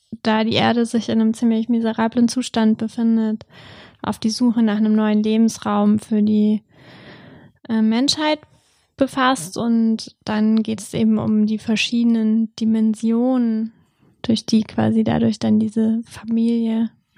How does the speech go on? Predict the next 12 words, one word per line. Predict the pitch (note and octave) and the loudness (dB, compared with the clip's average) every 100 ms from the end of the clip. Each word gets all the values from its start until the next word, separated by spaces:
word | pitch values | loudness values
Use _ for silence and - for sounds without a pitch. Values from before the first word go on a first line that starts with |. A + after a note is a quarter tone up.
| - - - - | -20 -20 -20 -14
verbunden | - A3 A3 G#3 G3+ G#3 | -6 -2 2 2 2 0
ist, | G#3+ - | -4 -2
weil | G#3+ G#3 | 0 0
er | |
eben | - G#3+ G#3 | 2 2 2
seine | G#3+ G#3+ G#3+ A3+ _ - | 0 2 0 -2 _ -6
beiden | A3+ G#3+ G#3+ | -2 0 0
Kinder | - G#3+ G#3 | 0 0 0
auf | G#3+ | -2
der | - - | -4 -2
Erde | A3 G#3+ | 0 0
zurücklässt. | - A3 A3 - A3 A3 A3 - - | -2 -2 -2 0 0 0 -2 -6 -18